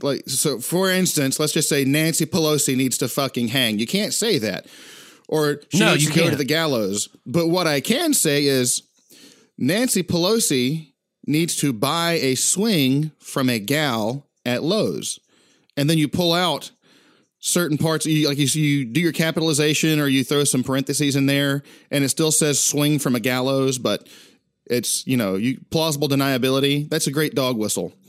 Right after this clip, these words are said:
Speaker 1: I think people should do more of that.
Speaker 2: Yeah, I wish, I wish we could get an internet where you could call someone a fag and, and they would just, you know, go away.
Speaker 1: And it just fly?
Speaker 2: Yeah.
Speaker 1: Uh, can you do that on Parler yet?
Speaker 2: Probably not. I, I'm really convinced that, uh,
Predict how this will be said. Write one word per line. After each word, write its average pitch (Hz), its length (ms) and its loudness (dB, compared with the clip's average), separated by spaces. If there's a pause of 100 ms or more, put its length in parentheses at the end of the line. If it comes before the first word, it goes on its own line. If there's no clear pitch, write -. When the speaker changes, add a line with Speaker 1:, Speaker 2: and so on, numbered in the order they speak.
(160)
Speaker 1:
I 156 100 -4
think 185 200 -2
people 165 180 -2
should 143 140 -4
do 139 80 2
more 127 180 0
of 101 80 -4
that. 101 240 -2 (840)
Speaker 2:
Yeah, 160 320 2
I 180 120 0
wish, 226 400 0
I 180 100 -2
wish 208 220 0
we 175 120 2
could 135 60 0
get 135 140 0
an 123 100 -2
internet 117 380 0
where 117 100 -2
you 117 120 -2
could 110 120 -8
call 113 220 -2
someone 110 260 -4
a - 40 -4
fag 110 440 -2
and, 98 240 -6 (140)
and 98 280 -8
they 110 160 -6
would 101 140 -4
just, 95 240 -6 (280)
you 101 120 -8
know, 85 220 -8 (760)
go 95 200 -6
away. 90 220 -4
Speaker 1:
And 131 80 0
it 135 80 0
just 127 180 -2
fly? 131 340 -2 (380)
Speaker 2:
Yeah. 92 260 -4 (480)
Speaker 1:
Uh, 160 320 0
can 170 140 0
you 165 80 2
do 180 60 4
that 175 120 0
on 156 120 0
Parler 160 340 0
yet? 185 280 0 (420)
Speaker 2:
Probably 214 300 2
not. 185 440 2
I, 185 200 0
I'm 240 280 0
really 220 220 2
convinced 156 520 0
that, 131 160 0
uh, 110 380 0